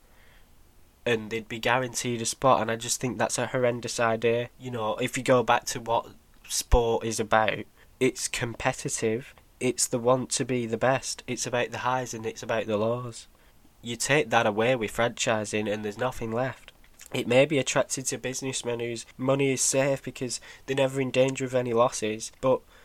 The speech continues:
it would be an absolute joke of a competition if you're basing your best teams in the country on who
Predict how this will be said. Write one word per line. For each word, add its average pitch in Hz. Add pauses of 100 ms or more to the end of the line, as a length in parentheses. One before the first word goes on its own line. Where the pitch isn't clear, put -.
(140)
it 131
would 147
be 160
an 156
absolute 156
joke 151
of 139
a 143
competition 127
if 113
you're 120 (180)
basing 139 (180)
your 131
best -
teams 107 (280)
in 135
the 127
country 113 (300)
on 107 (960)
who 135